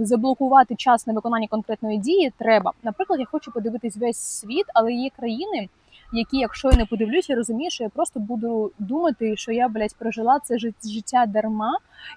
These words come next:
і дуже пошкодую і засмучусь. Наприклад, якщо я не побачу Йеллоустонський парк,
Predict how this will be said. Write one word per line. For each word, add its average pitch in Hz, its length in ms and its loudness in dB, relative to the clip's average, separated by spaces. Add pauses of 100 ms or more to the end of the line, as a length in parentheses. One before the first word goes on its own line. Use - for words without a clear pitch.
і 233 540 2
дуже 254 280 0
пошкодую 277 600 -2
і 247 140 -4
засмучусь. 214 600 -4
Наприклад, 285 400 -6 (320)
якщо 330 280 -2
я 330 60 2
не 254 120 -2
побачу 233 440 0
Йеллоустонський 226 720 -4
парк, 196 260 4